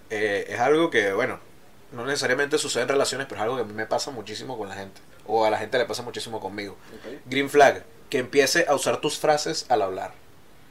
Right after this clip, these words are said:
Speaker 1: Obviamente, si tú pasas mucho tiempo con una persona,
Speaker 2: Se pegan las
Speaker 1: se pegan las frases, pero a mí
Speaker 2: Claro.
Speaker 1: me pasa, me pasa tanto
Speaker 2: Sí.
Speaker 1: que yo tengo frases criminales, pues, porque uno es así,
Speaker 2: Ujú.
Speaker 1: tiene sus frases criminales.
Speaker 2: Bueno, el, el gloria a Dios se te ha
Speaker 1: Y,
Speaker 2: pegado.
Speaker 1: y, sí,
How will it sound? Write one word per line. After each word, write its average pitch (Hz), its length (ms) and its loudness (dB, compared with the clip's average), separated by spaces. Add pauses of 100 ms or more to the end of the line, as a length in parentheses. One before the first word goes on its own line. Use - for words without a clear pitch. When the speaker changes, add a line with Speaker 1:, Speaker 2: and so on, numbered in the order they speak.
(480)
Speaker 1:
Obviamente, 127 400 4
si 110 120 -6
tú 110 140 -12
pasas 147 220 -2
mucho 151 180 -8
tiempo 160 180 -4
con 147 100 4
una 147 160 2
persona, 147 440 0
Speaker 2:
Se 120 160 -8
pegan 104 260 -8
las 107 160 -10
Speaker 1:
se 107 140 -4
pegan 104 260 -2
las 117 140 -2
frases, 110 300 -2
pero 98 140 -4
a - 40 -4
mí 104 60 -10
Speaker 2:
Claro. 104 120 -4
Speaker 1:
me - 40 -10
pasa, - 260 2
me 107 80 -10
pasa 147 320 -4
tanto 151 500 -8 (380)
Speaker 2:
Sí. 165 100 -16 (220)
Speaker 1:
que 117 140 -8
yo 110 120 0
tengo 139 240 0
frases 151 640 4
criminales, 120 460 -6
pues, 156 120 -10
porque 107 140 -12
uno 135 220 -8
es 247 60 -6
así, 180 280 -6 (300)
Speaker 2:
Ujú. 123 120 -18
Speaker 1:
tiene 175 140 -10
sus 156 140 -10
frases 156 220 -10
criminales. 143 440 -12
Speaker 2:
Bueno, 147 160 2
el, 131 160 2
el 131 240 2
gloria 123 240 2
a 143 40 6
Dios 156 300 0
se 165 120 -8
te 120 80 -4
ha - 20 -4
Speaker 1:
Y, - 40 -8
Speaker 2:
pegado. 104 320 0
Speaker 1:
y, - 40 -6
sí, 90 260 -6